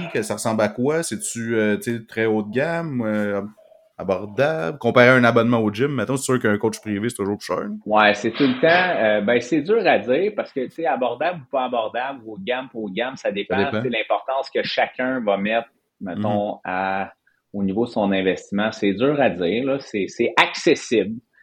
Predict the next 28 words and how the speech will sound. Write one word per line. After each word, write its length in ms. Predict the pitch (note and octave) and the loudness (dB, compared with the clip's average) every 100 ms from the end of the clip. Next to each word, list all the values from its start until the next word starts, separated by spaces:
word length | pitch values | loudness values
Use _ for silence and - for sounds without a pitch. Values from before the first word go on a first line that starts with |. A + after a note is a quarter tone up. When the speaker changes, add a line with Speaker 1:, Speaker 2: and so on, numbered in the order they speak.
| - - - _ - | -20 -20 -20 _ -4
Speaker 2:
Euh, 460 | G2 G2 F#2+ F#2+ F#2 F#2 F2+ F#2 _ _ _ _ _ - | 0 2 2 0 -2 -6 -8 -10 _ _ _ _ _ -4
ouais, 280 | A2 B2 B2 | 2 2 2
je 40 | |
suis 220 | - - - | -6 -16 0
pas 120 | D3 | 0
capable 400 | D3 C#3+ F3 F#3 | 4 4 4 2
de 80 | C#3 | -2
dire 320 | A#2+ C3 D#3 | -4 -4 -4
que 60 | D3+ | -6
c'est, 480 | - C3+ A#2 A2 - | -6 -4 -4 -6 -10
tu 240 | - E3 B2+ | -6 -4 -4
sais, 40 | - | -8
c'est, 280 | - C3+ A2+ | -8 -8 -8
c'est, 220 | - C3 | -12 -10
c'est 180 | B2 C#3+ | -8 -8
plus 240 | F3 E3+ | -6 -8
haut 100 | D#3 | -6
de 60 | B2+ | -4
gamme 320 | C3+ D3+ D3+ | -2 -4 -6
qu'on 320 | C3 A#2 A2 | -8 -6 -6
s'entend 440 | A2 B2 A2 C#3 C#3 | -10 -10 -10 -10 -8
qu'un 220 | C3 A2+ | -8 -8
abonnement 400 | A2+ A2 A2 A#2 | -8 -8 -10 -14
au 60 | G#2+ | -14
gym, 300 | F#2 A2+ G#2 | -12 -10 -8
là, 80 | G2 | -10
tu 60 | |
sais. 180 | - A#2+ | -12 -16